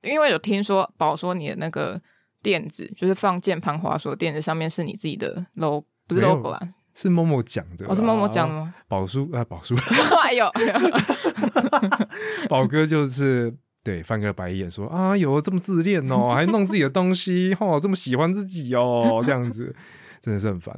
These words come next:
Speaker 1: 对，我在检查有没有那个八块肌的那个滑鼠垫。
Speaker 2: <laughs> 没这种东西，谁要？恶心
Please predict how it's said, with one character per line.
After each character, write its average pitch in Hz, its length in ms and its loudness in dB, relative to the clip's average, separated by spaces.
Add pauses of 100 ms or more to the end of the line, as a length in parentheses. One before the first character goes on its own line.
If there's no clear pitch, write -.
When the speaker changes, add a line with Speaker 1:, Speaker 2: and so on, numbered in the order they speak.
Speaker 1:
对， 208 100 0
我 202 100 4
在 226 120 2
检 160 220 -4
查 156 200 0
有 156 120 0
没 160 100 -2
有 170 100 2
那 170 80 -4
个 160 80 0
八 156 300 0
块 156 300 -2
肌 143 240 -8
的 143 160 -4
那 - 100 -8
个 - 200 -8
滑 151 260 -2
鼠 - 180 -4 (160)
垫。 - 120 0
Speaker 2:
<laughs> - 80 -6 (360)
没 131 220 2
这 135 160 -2
种 151 140 0
东 165 200 2
西， 240 220 -2
谁 160 380 4
要？ 196 220 4
恶 147 140 0
心 180 160 0